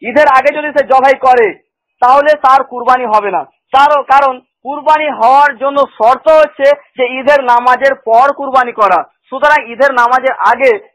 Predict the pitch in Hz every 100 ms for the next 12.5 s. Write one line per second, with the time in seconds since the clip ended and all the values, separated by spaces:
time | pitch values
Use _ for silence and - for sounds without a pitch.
0 | 185 262 277 - 285 254 180 302 311 330
1 | 330 330 320 311 285 285 269 262 262 254
2 | 277 285 269 226 233 240 262 285 294 -
3 | 240 254 247 240 240 247 269 294 - -
4 | - 220 233 226 202 151 - 214 240 233
5 | 214 214 208 190 190 180 165 147 - _
6 | _ _ _ _ _ _ _ _ _ _
7 | _ _ _ _ _ _ _ 233 175 226
8 | 240 226 254 262 277 277 254 247 262 240
9 | 220 233 262 247 247 254 277 277 269 269
10 | 269 277 269 262 254 262 277 285 294 285
11 | 247 135 _ _ _ _ - 240 285 269
12 | 285 285 285 269